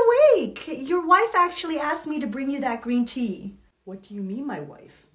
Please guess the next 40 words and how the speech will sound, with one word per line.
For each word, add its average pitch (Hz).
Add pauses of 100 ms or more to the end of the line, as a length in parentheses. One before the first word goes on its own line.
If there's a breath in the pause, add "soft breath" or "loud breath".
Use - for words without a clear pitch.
(100)
Your 359
wife? -
Uh, -
I 440
guess 523
she 523
went 554
to -
the 466
lavatories. 240
Did 202
you 381
put -
milk 415
and 247
sugar 202
in 294
my 214
green 196
tea? 208 (100)
Yes, 339
I'm 359
sorry, 453
is 294
that 403
incorrect? 359
Uh, 311
your 349
wife 403
is 349
the 330
one 302
that 269
told 277
me 285
to 233
do 269
that 247
for 214
you. 202